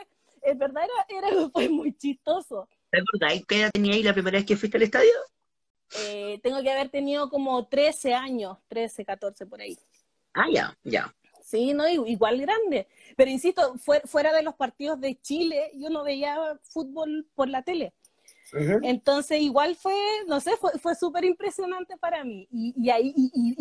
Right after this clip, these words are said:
Speaker 1: y ver a la barra, el, el estar ahí, fue, no, y, y ahí dije, "De aquí no, no me muevo nunca más".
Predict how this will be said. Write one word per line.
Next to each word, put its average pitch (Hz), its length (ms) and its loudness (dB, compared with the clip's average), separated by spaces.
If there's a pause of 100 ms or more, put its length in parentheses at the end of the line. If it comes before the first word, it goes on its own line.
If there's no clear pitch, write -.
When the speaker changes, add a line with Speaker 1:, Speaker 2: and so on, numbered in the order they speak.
Speaker 1:
y 208 40 0
ver 240 200 4
a 269 80 4
la 254 140 4
barra, 262 640 0
el, 240 240 -8
el 226 140 -8
estar 247 360 -8
ahí, 277 420 -4
fue, 269 440 -4
no, 240 200 -12
y, 254 220 -12
y 240 60 -6
ahí 262 160 -6
dije, 277 220 -2
"De 262 60 0
aquí 285 260 -4
no, 311 240 -4
no 269 160 -8
me 254 120 -6
muevo 247 300 -6
nunca 220 280 -12
más". 202 160 -12